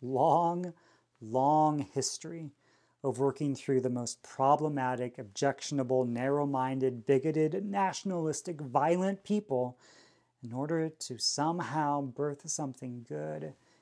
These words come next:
and beautiful into the world. We thank God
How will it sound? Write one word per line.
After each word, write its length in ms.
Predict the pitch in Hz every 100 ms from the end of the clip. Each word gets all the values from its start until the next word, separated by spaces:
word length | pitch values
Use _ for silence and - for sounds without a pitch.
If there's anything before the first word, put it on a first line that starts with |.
| _
and 120 | 170 143
beautiful 480 | 135 131 123 143
into 180 | 143 -
the 80 | 143
world. 380 | 160 175 175 160 _ _ _ _ _ _ _ _ _ _ _
We 120 | 160
thank 280 | 160 190 180
God 380 | 170 180 135 -